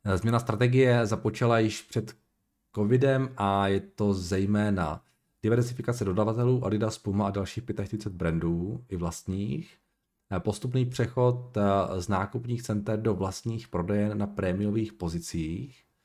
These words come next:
Dále je to navázání spolupráce s významnými sportovci, práce s dětmi ve školkách a,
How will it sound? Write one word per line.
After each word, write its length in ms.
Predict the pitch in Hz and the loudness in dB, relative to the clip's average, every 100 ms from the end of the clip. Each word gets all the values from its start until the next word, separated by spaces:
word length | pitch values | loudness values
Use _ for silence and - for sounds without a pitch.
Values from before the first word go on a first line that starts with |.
| _ _ _ _ _ - | _ _ _ _ _ -4
Dále 260 | 90 107 | 0 2
je 60 | 113 | 2
to 100 | 117 | 2
navázání 680 | 107 117 113 113 113 117 117 | 2 4 4 2 2 0 -2
spolupráce 720 | - 107 101 110 104 - 107 | -2 -4 0 -2 -2 -2 -4
s 360 | - - 98 | -4 -6 -4
významnými 640 | 87 98 95 107 110 110 107 | -2 -2 0 0 0 0 -2
sportovci, 760 | - 85 - 123 - 123 120 | -4 -6 -4 -8 -2 0 2
práce 360 | 120 101 98 92 | 0 -2 -2 -4
s 40 | |
dětmi 520 | 95 90 113 110 113 82 | -2 -4 -4 -4 -4 -4
ve 120 | 82 | -6
školkách 600 | - 113 107 113 104 | -4 -4 -2 -2 -2
a, 100 | 104 | -4